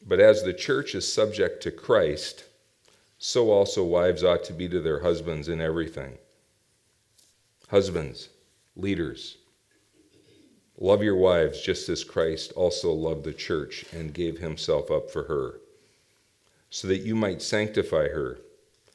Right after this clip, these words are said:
having cleansed her by the washing of water with the word, that he might present himself,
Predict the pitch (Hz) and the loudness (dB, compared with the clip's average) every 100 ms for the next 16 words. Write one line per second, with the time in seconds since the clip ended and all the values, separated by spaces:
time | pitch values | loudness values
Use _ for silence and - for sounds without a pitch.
0 | _ _ - 92 92 87 - 110 107 107 | _ _ 0 0 0 -4 -4 -2 0 -2
1 | - 92 85 82 82 82 85 82 95 85 | -2 -2 0 0 2 0 0 0 -4 -4
2 | 78 80 82 80 73 71 - 76 76 69 | -2 0 0 0 -2 -6 -10 -8 -6 -6
3 | 60 - _ _ _ _ _ _ _ 92 | -8 -12 _ _ _ _ _ _ _ -2
4 | 85 117 110 110 - - 101 87 107 110 | -2 -2 -2 -2 -2 -4 -4 2 2 2
5 | 101 87 - 87 80 80 | -4 -4 2 4 4 2